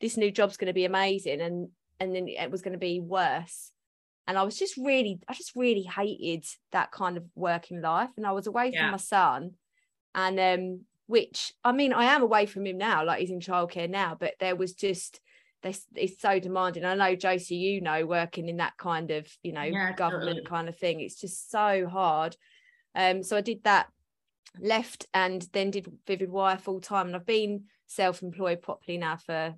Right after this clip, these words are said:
Speaker 1: over two years. And then as I was growing Vivid Wire, because I was, had been off, you know,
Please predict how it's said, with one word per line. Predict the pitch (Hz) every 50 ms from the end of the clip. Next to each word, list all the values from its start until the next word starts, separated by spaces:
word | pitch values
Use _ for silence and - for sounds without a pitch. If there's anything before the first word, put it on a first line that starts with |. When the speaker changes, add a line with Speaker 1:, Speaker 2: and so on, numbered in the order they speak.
| - _
Speaker 1:
over | - 170 165 165
two | 165 - - 185 170
years. | 170 175 180 151 113 120 156 175 175 - - _ _ _ _ _ _ _ _ _ _ _ _ _
And | - 196 208 214 220
then | 214 214 214 208 208 - - _ _ _ _ _ _ -
as | 233 233 240 254 240 247 -
I | - 220 208
was | 202 202 196
growing | - - 214 214 220 220 208 180
Vivid | 185 170 180 175 175
Wire, | 170 170 160 160 160 160 170 180 196 208
because | - 214 208 - 247 233 233
I | 208 202
was, | 190 196 190 - -
had | - 202 196 -
been | - 202 196 202
off, | 202 190 190 - - -
you | 208 190
know, | 170 160 160 170 180 185